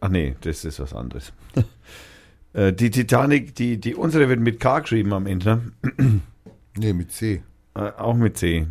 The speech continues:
Speaker 1: Titan, ja, dann gibt's n-, nee, dann gibt's nur eine, eine Jungfernfahrt-Uraufführung. Arm in Arm, Überleben und Sterben auf der Titanic.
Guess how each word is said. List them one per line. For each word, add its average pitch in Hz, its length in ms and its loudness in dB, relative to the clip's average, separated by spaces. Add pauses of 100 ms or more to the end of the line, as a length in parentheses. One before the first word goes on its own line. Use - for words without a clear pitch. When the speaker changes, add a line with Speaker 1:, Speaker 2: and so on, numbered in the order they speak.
(120)
Speaker 1:
Titan, 98 680 -2
ja, 95 160 2
dann 92 300 -4
gibt's - 260 -10
n-, 92 320 -2
nee, 90 220 0
dann 92 540 -4
gibt's 98 240 -6
nur 90 440 0
eine, 90 580 -2
eine 92 200 -2
Jungfernfahrt-Uraufführung. 95 1500 2
Arm 113 240 2
in 113 140 2
Arm, 104 320 2
Überleben 110 460 2
und 104 120 0
Sterben 92 320 0
auf 85 160 -2
der 92 140 -6
Titanic. 76 500 -4